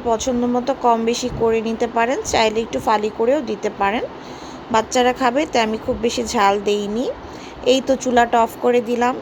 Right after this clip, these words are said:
এরই মাঝে কিন্তু আমার দারুণ মজাদার পেঁপে দিয়ে মুরগির ঝোল রেসিপি একেবারে ready to serve।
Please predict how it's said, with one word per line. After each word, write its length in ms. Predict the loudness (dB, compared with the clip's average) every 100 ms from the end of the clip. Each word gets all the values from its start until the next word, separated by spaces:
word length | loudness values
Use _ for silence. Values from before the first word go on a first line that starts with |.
| -4
এরই 320 | 0 2 2
মাঝে 400 | 2 0 0 -2
কিন্তু 500 | 0 -4 -2 0 0
আমার 280 | 0 0 -2 2
দারুণ 400 | 4 4 2 0
মজাদার 640 | 0 0 0 0 2 2 0 -2 -14 -16 -2
পেঁপে 300 | 2 4 2
দিয়ে 220 | 2 2
মুরগির 460 | 2 0 -2 -2 -4 -2
ঝোল 300 | 0 0 2
রেসিপি 520 | 0 -2 -4 -4 -4 -2
একেবারে 560 | -2 0 0 2 2 2 2
ready 260 | 0 0 -6 -6
to 80 | -6 0
serve। 300 | 2 2 0